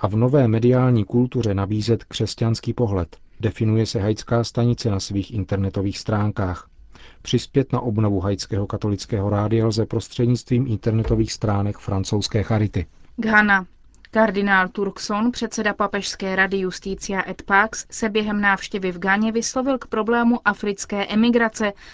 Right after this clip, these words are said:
Speaker 2: a vyzval své rodáky, aby se vraceli zpět do vlasti. Kardinál Petr Apiach Turkson,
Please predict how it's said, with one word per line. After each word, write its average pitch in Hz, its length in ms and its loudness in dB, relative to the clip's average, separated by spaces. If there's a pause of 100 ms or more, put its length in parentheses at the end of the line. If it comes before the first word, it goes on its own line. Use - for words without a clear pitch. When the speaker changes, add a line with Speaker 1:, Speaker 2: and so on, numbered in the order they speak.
(160)
Speaker 2:
a 294 100 0
vyzval 247 380 2
své 233 280 0
rodáky, 208 520 0
aby 190 160 -4
se 202 160 -4
vraceli 202 440 -4
zpět 202 300 -4
do 202 180 0
vlasti. 202 520 0 (640)
Kardinál 196 500 2
Petr 202 420 -2
Apiach 190 540 -2
Turkson, 240 560 2